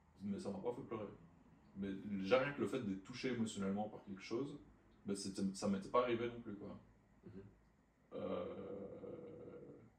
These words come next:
Speaker 1: et du coup, ouais, parce que j'avais développé une, une désensibilisation, euh, très, très, voilà, très puissante. Mais du coup, ouais, pour répondre à la question, ouais, c'est,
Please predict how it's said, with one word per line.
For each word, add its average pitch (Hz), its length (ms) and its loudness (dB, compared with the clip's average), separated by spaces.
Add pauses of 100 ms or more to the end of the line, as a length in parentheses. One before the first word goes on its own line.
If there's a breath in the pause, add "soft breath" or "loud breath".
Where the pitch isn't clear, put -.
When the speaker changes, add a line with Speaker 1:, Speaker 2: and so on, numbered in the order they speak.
Speaker 1:
et 101 120 2
du 95 140 4
coup, 135 120 4
ouais, 113 100 8
parce 120 140 0
que 101 80 0
j'avais 98 200 8
développé 95 340 2
une, 98 240 -2
une 95 160 -2
désensibilisation, 98 1300 -2 (720)
euh, 95 420 -6 (100)
très, 113 420 0 (140)
très, - 180 -10 (680)
voilà, 98 200 -6
très - 160 -12
puissante. - 280 -14 (100)
Mais 101 120 -2
du 101 100 -2
coup, 131 160 8
ouais, 120 120 12
pour 104 140 2
répondre 113 280 6
à 110 40 10
la 104 80 8
question, 104 340 -2
ouais, 135 80 0
c'est, 98 160 -4